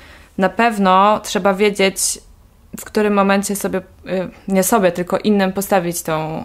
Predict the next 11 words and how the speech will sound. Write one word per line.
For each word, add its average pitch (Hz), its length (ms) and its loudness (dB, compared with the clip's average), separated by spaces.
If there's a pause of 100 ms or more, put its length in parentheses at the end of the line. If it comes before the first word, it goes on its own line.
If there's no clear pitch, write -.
(140)
granicę 175 760 -2
i 180 640 -2
do 185 180 -2
jakiego 185 400 2
stopnia, 190 880 -2 (380)
mm, 185 440 -4
dopasowywanie 190 760 -2
się 190 120 -6
do 180 120 -4
innych 185 480 -2
jest 180 420 -6